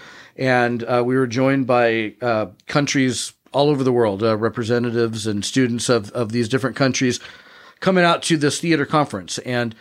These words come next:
it was held at Ripley Greer Studios, uh, which is a, a big rehearsal studio in New York. And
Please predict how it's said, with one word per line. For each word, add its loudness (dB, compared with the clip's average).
it -2
was -2
held 2
at 2
Ripley 2
Greer 0
Studios, 0
uh, 0
which -2
is -2
a, 0
a -6
big 0
rehearsal -2
studio 0
in -2
New -2
York. 0
And 0